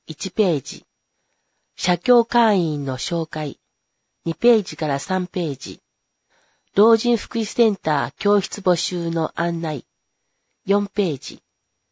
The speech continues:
寄付報告、福祉の仕事求人情報、五ページ。ひまわりサロンの紹介、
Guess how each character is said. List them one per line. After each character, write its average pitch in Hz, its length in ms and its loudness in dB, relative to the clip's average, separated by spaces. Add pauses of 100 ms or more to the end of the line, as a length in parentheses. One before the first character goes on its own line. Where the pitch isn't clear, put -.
(600)
寄 277 160 4
付 170 140 -4
報 190 300 0
告、 - 520 -2 (400)
福 - 260 -2
祉 - 160 -2
の 160 140 0
仕 - 180 -6
事 185 300 -2
求 214 280 -2
人 202 280 -4
情 185 240 2
報、 127 320 -6 (840)
五 156 100 -2
ペ 190 280 0
ー 143 40 -4
ジ。 - 220 -16 (1160)
ひ 175 100 -4
ま 202 140 4
わ 240 100 6
り 247 140 0
サ 247 160 2
ロ 214 140 4
ン 165 100 -4
の 143 80 -4
紹 170 300 -4
介、 151 340 -6